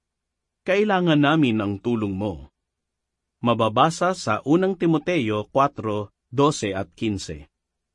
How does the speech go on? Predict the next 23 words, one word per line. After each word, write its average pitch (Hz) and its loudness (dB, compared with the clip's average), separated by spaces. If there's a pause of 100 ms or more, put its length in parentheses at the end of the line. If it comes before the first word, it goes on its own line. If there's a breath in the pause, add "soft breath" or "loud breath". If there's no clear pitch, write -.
(160)
Hindi 165 6
dapat 196 0
hamakin 147 2
ng 131 0
sinuman 160 2
ang 127 0
pagiging 135 0
kabataan 113 0
mo. 98 -4 (480)
Kaya 117 2
maging 120 2
halimbawa 123 2
ka 170 -4
sa 131 -6
mga 123 0
tapat 175 -4 (120)
pagdating 143 0
sa 165 -4
pagsasalita, 123 -4 (320)
paggawi, 117 0 (320)
pag-ibig, 123 -2 (280)
pananampalataya, 113 0 (320)
at 160 0